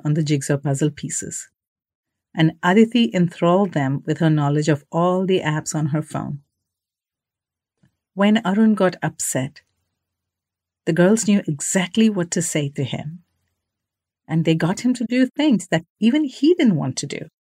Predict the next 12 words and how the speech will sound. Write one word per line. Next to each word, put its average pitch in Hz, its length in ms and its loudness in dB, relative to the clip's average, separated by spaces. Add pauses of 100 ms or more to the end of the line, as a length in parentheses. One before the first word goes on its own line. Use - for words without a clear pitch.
(1500)
like 226 140 0
his 226 140 2
homework. 143 520 -2 (1800)
When 208 240 4 (100)
Aditi 262 380 2
got 160 260 0
mad, 208 400 0 (440)
Arun 330 220 2
advised 190 440 2
his 170 160 0
aunt, 143 480 -6 (1300)
"She's - 360 2